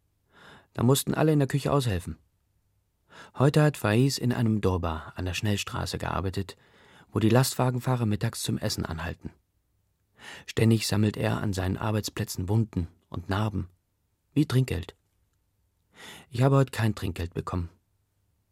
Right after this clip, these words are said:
An einem Teestand gibt es keine Trinkgelder. „Ich überlege, ob ich den Hund da für unsere Detektei rekrutieren soll“, sage ich zu Faiz und zeige auf den Köter unter dem Samosa-Karren.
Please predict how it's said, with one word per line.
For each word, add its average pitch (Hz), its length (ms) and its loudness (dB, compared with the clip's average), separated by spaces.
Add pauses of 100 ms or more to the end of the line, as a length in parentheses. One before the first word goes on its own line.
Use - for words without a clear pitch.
(200)
An 104 120 -2
einem 90 280 -4
Teestand 139 580 0 (160)
gibt - 180 -2
es - 120 -2
keine 85 260 -6
Trinkgelder. 90 540 -4 (2000)
„Ich 165 260 6
überlege, 170 600 8 (500)
ob 143 140 4
ich 143 80 0
den 117 200 6
Hund 185 220 6
da 117 120 6
für 123 160 -2
unsere 117 200 2
Detektei 107 500 2
rekrutieren 95 540 -2
soll“, 90 240 -2 (460)
sage 101 320 0
ich - 140 -4
zu - 120 -4
Faiz 107 560 -2 (380)
und 107 140 -2
zeige 156 320 2
auf - 120 -4
den 101 180 -2
Köter - 360 0
unter 113 200 0
dem 113 200 0
Samosa-Karren. 92 800 -4